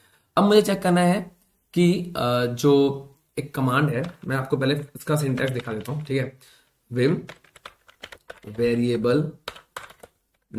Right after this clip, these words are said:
not empty, ठीक है, डॉट एस एच। तो इसके अंदर मैं क्या करने वाला हूँ, Okay, I press करूंगा, insert mode पे आ जाएंगे,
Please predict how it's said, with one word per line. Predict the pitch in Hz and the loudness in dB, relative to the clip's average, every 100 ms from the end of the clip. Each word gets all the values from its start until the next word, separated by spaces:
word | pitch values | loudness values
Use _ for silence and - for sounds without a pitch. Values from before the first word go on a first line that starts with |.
| 120 | 0
not | 131 147 151 131 | 2 2 2 0
empty, | 107 98 - 98 - _ - _ _ _ _ | -6 -8 -10 -12 -12 _ -20 _ _ _ _
ठीक | 123 | -6
है, | 139 135 - - - _ _ _ - _ _ _ _ _ _ _ _ _ _ _ _ _ _ - - - | -6 -8 -16 -20 -20 _ _ _ -20 _ _ _ _ _ _ _ _ _ _ _ _ _ _ -20 -16 -10
डॉट | 123 143 139 | -2 0 0
एस | 160 123 | -2 -6
एच। | 104 - - _ _ - | -10 -12 -16 _ _ -6
तो | 175 | -4
इसके | 156 202 | 0 2
अंदर | 190 | 2
मैं | 185 | 2
क्या | 165 | 2
करने | 143 131 | 0 0
वाला | 117 | -2
हूँ, | 120 | -2
Okay, | 123 120 147 175 - | -2 0 0 -2 -4
I | 127 147 | -2 2
press | 156 156 | 0 2
करूंगा, | 160 175 | 2 2
insert | 156 131 139 147 | 0 0 0 2
mode | 143 | 2
पे | 147 | 0
आ | |
जाएंगे, | 135 131 135 160 | 0 0 -2 -4